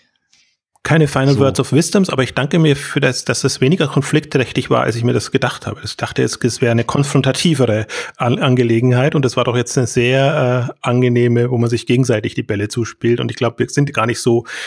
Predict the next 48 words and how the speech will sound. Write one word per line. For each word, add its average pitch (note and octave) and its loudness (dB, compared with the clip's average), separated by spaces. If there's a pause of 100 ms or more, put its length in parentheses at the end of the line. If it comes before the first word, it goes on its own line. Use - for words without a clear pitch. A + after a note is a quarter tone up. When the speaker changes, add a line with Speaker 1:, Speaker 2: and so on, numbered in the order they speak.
(120)
Speaker 1:
im C#3 -2
Grunde G#3+ 2
sind G3+ 4
wir G3 4
nicht D#3+ 2
so D3+ 2
weit A#2+ 0
auseinander, B2 2
aber, B2 2
äh, F3 -6
die D3+ -2
einen C3+ 0
kommen C#3+ 0
aus C3+ -2
technischer D#3 0
Sicht, C#3+ -2
sieht D3 0
das C#3 -2
eben B2+ -2
ein B2+ -2
bisschen C3 -2
anders C#3 2
aus C3 -2
als B2 -2 (140)
aus - -4
konzeptioneller A#2+ 0
Sicht C3+ -2 (400)
und, A#2 0
äh, - 0
ich - -2
hoffe - 0
einfach, B2 -2
also A#2 0
meine A#2 2
Words A2 2
of A#2 -2
Wisdom A2+ 0
wären G#2+ 2
dann, A2 0 (180)
äh, - -6
sozusagen - -4
an - -2
die A2 0
Technikseite B2 -2
immer A#2+ 0
auch G#2+ -2
ein A#2 0
bisschen G#2+ -2